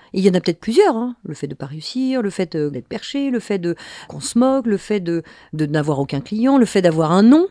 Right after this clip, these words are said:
quand, euh, je vais parler de mon activité, ben, et qu'on va me dire « non, euh, non, c'est pas pour moi », et cetera. Mais tout ça fait que il peut y avoir mille peurs, mais déjà de bien les cibler, ça nous permet de nous rendre compte que, bon, finalement, il n'y a pas tant de peurs que ça, il y en a peut-être quatre, cinq, six, sept,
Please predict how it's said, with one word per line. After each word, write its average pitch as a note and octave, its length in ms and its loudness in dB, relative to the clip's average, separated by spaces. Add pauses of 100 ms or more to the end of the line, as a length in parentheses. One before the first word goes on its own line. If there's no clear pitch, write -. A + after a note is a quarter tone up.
(120)
quand, G3+ 260 -6
euh, F#3 80 0
je D#3+ 100 -8
vais F3+ 100 -2
parler F#3+ 300 0
de F#3+ 80 2
mon F3 240 0
activité, E3+ 500 0
ben, D#3+ 80 0
et D#3 80 2
qu'on D3+ 220 -6
va D#3 100 0
me D#3+ 80 -2
dire « D#3+ 220 -2
non, F3+ 280 -2
euh, D#3 120 2
non, D#3+ 100 0
c'est D3+ 100 -8
pas D3+ 100 -6
pour D3+ 180 -8
moi », D#3 160 -4
et - 20 -8
cetera. D#3 240 -6
Mais C#3 120 -8 (300)
tout E4 140 0
ça D4 220 0
fait G4 260 -8
que - 140 -12
il - 560 -12
peut - 80 -6
y C4+ 40 -2
avoir C4 140 2
mille C#4+ 200 6
peurs, C#4 580 0 (640)
mais A#3 100 -2
déjà D4+ 320 -2
de C4+ 80 -2
bien B3+ 240 -2
les F4+ 100 0
cibler, C4 500 -2 (360)
ça C4+ 100 -6
nous C4+ 120 0
permet C4+ 280 2
de B3+ 200 0
nous A#3+ 120 4
rendre A3+ 240 2
compte E4+ 280 2
que, C4 380 2 (300)
bon, G#3+ 160 4
finalement, F#3+ 380 -4
il C#4 40 2
n'y B3+ 40 2
a - 40 0
pas A#3 100 0
tant A#3+ 160 2
de A3+ 40 4
peurs A3 240 0
que A3 80 2
ça, F#3+ 180 -2
il F3 60 0
y - 20 0
en D#3 60 -2
a D3+ 60 -2
peut-être - 260 -6
quatre, D3 300 -2
cinq, D#3 360 -4
six, - 300 -10
sept, - 340 -4